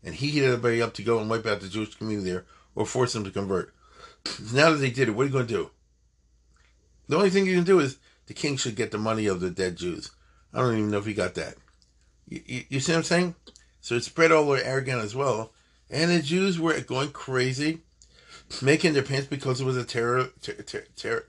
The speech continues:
terroristic, it was a terror to live through. It was like fulfillment of what they have in the Tochacha, that you won't, you know, you run like a driven leaf, you know, Kol Ole Nigdal. Baboker Yom Hamitin Erev, Be'erev Mitin Boker. It's just a terror. Bipachad Levavcha Asher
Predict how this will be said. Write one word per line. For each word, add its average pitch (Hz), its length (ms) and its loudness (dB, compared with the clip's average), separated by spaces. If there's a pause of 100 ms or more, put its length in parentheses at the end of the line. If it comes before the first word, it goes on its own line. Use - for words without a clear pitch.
terroristic, 127 760 2 (560)
it - 40 -10
was 104 80 -4
a 98 80 -4
terror 139 300 4
to 123 120 -4
live 135 220 2
through. 76 180 -10
It - 580 -20
was 110 120 -10
like 117 120 -10
fulfillment 131 520 0
of 110 60 0
what 110 100 -2
they 113 100 -4
have 123 160 2
in 117 60 -6
the 120 100 -2
Tochacha, 120 640 0 (500)
that 107 100 -4
you 104 100 -2
won't, 113 220 0
you 113 200 0
know, 98 140 2
you 101 100 -2
run 110 140 0
like 98 140 -2
a 95 60 -4
driven 95 360 0
leaf, - 320 -8
you 101 80 -8
know, 85 100 -6
Kol 113 340 -2
Ole 98 160 -2
Nigdal. 85 400 -6 (760)
Baboker 123 460 4
Yom 123 180 2
Hamitin 113 420 -2
Erev, 135 240 0
Be'erev 110 380 -4
Mitin 104 720 -6
Boker. 92 240 -4
It's 135 120 -4
just 160 160 -2
a 113 80 -4
terror. 113 460 -2 (440)
Bipachad 135 460 2
Levavcha 120 380 0
Asher 104 340 -4